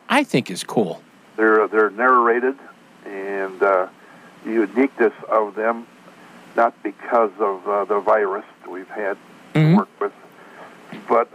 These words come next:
Speaker 2: I've, my, all my tours are narrated private tours. I don't mix one family with another family, and, uh, 'cause there always can be surprises.
Speaker 1: Mm-hmm.
Speaker 2: So that way, it's a private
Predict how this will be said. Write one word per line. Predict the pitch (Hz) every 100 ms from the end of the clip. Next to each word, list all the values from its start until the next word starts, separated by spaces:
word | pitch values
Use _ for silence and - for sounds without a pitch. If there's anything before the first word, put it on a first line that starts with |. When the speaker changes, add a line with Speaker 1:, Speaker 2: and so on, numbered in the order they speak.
| -
Speaker 2:
I've, | 117 101 - - -
my, | 123 123 117 - -
all | 123 131
my | 123 120 101 _ - -
tours | - 131 127 110
are | 113 98
narrated | 104 123 120 117 110 98 -
private | - 127 139 139 135 -
tours. | 139 135 143 135 - - - - -
I | 98
don't | 101 107 107 101
mix | 117 - - - - - - - - - -
one | 104 104 -
family | 113 107 110
with | 101 98
another | 98 107 107
family, | - 110 113 113 117 110 - - - - - - - -
and, | 92 95 95 92
uh, | 98 95 92 90 - - -
'cause | - -
there | -
always | 101 107 -
can | 107
be | 107 -
surprises. | 101 107 117 117 127 - -
Speaker 1:
Mm-hmm. | 156 151 190 185 _ _ _ -
Speaker 2:
So | 107
that | 117 113
way, | 110
it's | 107 -
a | -
private | - 135 127